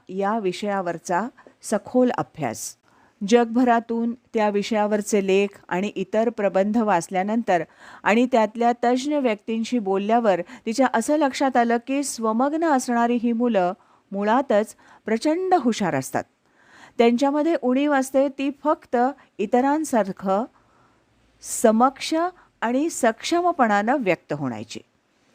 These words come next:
पण त्यांच्या या गुणांना जर तुम्ही जागवू शकला तर ही मुलं कल्पनातीत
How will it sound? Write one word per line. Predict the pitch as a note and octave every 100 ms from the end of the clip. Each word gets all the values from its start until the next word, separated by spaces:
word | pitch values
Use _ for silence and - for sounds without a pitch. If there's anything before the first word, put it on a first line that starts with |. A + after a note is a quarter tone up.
| _ _ - -
पण | C4+ D#4 D#4+
त्यांच्या | B3 A#3+ C4+
या | D4
गुणांना | C4+ A3+ A3+ B3 B3 C#4
जर | C4+ A#3+ A#3+
तुम्ही | A#3 A3+
जागवू | A3 F#3 E3+ A3
शकला | C#4 C4+ F#3+ E3 D#3 - _ - - -
तर | A#3 C4+ B3+
ही | B3
मुलं | G#3+ G#3 A3+ G#3+ F3
कल्पनातीत | F3 E3+ G#3 A#3+ C4 F4+